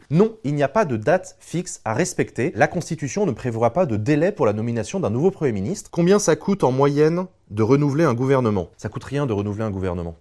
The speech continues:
C'est juste des gens qui changent de poste. Y a pas de nouveauté, je veux dire, les bureaux sont déjà là. Les conseillers, euh, du nouveau ministre, eh ben, ce seront peut-être de nouveaux conseillers, il en gardera peut-être des anciens, mais c'est le même nombre de salaires et le même nombre de postes.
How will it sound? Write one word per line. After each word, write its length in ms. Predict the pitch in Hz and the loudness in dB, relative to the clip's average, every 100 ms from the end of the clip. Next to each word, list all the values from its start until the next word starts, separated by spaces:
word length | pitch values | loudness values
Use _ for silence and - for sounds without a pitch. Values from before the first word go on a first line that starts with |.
| _ | _
C'est 100 | 113 | -8
juste 160 | 117 120 | -6 -4
des 100 | 107 | -4
gens 140 | 120 | -4
qui 140 | 107 | -8
changent 180 | 98 101 | -8 -6
de 80 | 92 | -6
poste. 400 | 90 90 - - | -6 -8 -10 -10
Y 40 | - | -4
a 20 | |
pas 120 | 143 | -2
de 80 | 135 | 0
nouveauté, 420 | 131 131 131 151 | 0 0 -2 -2
je 40 | 104 | -2
veux 60 | |
dire, 120 | 98 | -2
les 100 | 92 | -2
bureaux 300 | 101 113 123 | -2 -2 -2
sont 160 | 120 92 | -4 -4
déjà 260 | 98 95 101 | -4 -2 0
là. 240 | 107 139 92 | 2 2 0
Les 100 | 101 | -4
conseillers, 640 | 127 - 120 113 120 117 | -6 -4 -2 0 0 0
euh, 140 | 92 90 | -2 -4
du 140 | 101 | -4
nouveau 240 | 117 117 | -2 0
ministre, 480 | 113 110 113 113 - | 0 -2 -2 -4 -4
eh 20 | |
ben, 80 | 90 | -6
ce 140 | 90 98 | -6 -8
seront 220 | 113 104 | -6 -6
peut-être 260 | 101 123 | -4 -4
de 80 | 110 | -2
nouveaux 180 | 101 98 | -2 -2
conseillers, 440 | 107 95 101 107 | -4 -6 -4 -2
il 200 | 107 87 | -2 -2
en 40 | 90 | -4
gardera 340 | 95 95 101 | -2 -2 -2
peut-être 240 | 104 104 98 | -4 -6 -4
des 120 | 95 | -4
anciens, 320 | 95 - 110 - - | -6 -6 -10 -12 -10
mais 80 | 95 | -8
c'est 140 | - | -4
le 80 | 101 | 0
même 160 | 107 113 | 0 0
nombre 180 | 113 104 | -2 -2
de 80 | |
salaires 420 | 95 - 104 107 98 | -2 -2 -2 0 0
et 60 | |
le 60 | 90 | -2
même 160 | 92 | -2
nombre 160 | 92 87 | -4 -4
de 80 | 90 | -6
postes. 420 | - 131 139 - | -2 -2 -2 -6